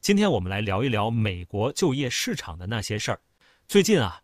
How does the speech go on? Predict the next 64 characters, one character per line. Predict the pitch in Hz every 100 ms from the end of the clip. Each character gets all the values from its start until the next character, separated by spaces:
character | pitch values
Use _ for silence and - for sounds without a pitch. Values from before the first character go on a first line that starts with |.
| -
美 | 117 110
国 | 135
就 | 180 170
业 | 156 127
市 | - 240
场 | 151 85
的 | 85
一 | 101 107
些 | 127
数 | 131 - 160
据 | - 139 -
有 | 110 127
点 | 120 90
让 | 104
人 | 98
摸 | 101 120 135
不 | 107
着 | 90 113
头 | - 95
脑， | 165 127 - _ -
一 | 147
会 | 185
儿 | 139
说 | - 123
新 | - 151 151
增 | 160 151
非 | - 208 214
农 | 101 117
就 | 117
业 | 110
减 | 98 92
少 | 135 87
了， | 82 95 _ -
一 | 131
会 | 202
儿 | 123
说 | - 117
失 | - 151
业 | 175 143
率 | 143
上 | 101 98
升 | 90 98
了， | 101 - _ _
这 | - 165
到 | 208
底 | 107
是 | 90 123
怎 | 107
么 | 85
回 | 85 87 107
事 | -
呢？ | 113 95 _ _ _ _ -
美 | 131 120
国 | - 139
经 | - 202
济 | 180 117
会 | - 160
不 | 107 104
会 | 123
陷 | 98 135 104
入 | 92
衰 | - 110 127
退 | 170 110
呢？ | 92